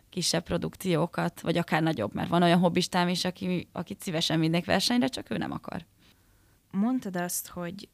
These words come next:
Speaker 2: mm, elég ilyen kérdőjeles, vagy nehezen elfogadott a sportágak között, miközben, mondom, az egyik, ö, beszélgetésünket már azzal zártuk, hogy hát, ha egyszer az olimpiai sportágak közé is felvétetik a légtorna.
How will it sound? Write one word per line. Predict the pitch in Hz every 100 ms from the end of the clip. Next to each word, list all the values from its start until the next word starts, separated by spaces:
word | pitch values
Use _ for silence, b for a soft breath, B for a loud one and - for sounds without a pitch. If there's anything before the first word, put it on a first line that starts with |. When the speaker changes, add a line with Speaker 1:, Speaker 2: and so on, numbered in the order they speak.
| - -
Speaker 2:
mm, | 175 175 175 202
elég | - 180 175 175
ilyen | 92 - 185
kérdőjeles, | 185 175 170 180 175 170 180
vagy | - 180
nehezen | 170 170 175 170
elfogadott | 185 185 - 180 170 170 -
a | 180
sportágak | - 175 175 - 190 185 -
között, | 175 190 196 B B B -
miközben, | 202 196 175 165 175 175
mondom, | 165 165 165 165
az | 165 165
egyik, | 160 160 - -
ö, | 160 160
beszélgetésünket | 175 165 - 165 160 160 160 165 165 160
már | 170 165
azzal | 165 165 156
zártuk, | 165 170 170
hogy | 165 170 B B B B
hát, | - 180 170 156
ha | 170
egyszer | 165 165 - 170
az | 160 160
olimpiai | 165 160 160 170 160 160
sportágak | - 170 165 - 165 165 -
közé | - 165 165
is | 160 -
felvétetik | - 160 160 160 160 - 165 170 170
a |
légtorna. | 170 170 - - 180 196 220